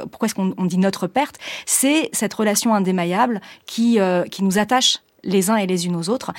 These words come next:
Ce qui fait que Judith Butler, cette philosophe qui est finalement,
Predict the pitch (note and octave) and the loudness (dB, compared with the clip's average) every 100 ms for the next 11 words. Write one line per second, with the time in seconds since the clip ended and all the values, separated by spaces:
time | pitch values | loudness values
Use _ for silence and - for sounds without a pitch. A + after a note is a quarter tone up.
0 | - - - A3+ G#3+ D4 B3+ B3+ F#3 G#3 | -10 -10 -4 -2 0 0 4 2 2 -2
1 | F#3+ F3 G3 G3+ D4+ D4+ G3 - - A#3 | -2 -2 -4 0 0 2 0 -2 0 2
2 | A#3+ B3 C4 C4 G3+ - - - - A#3 | 4 4 2 0 -6 -8 -14 -16 0 2
3 | A3+ A3+ G#3+ A3 A#3 A#3 - | 2 2 2 4 4 2 0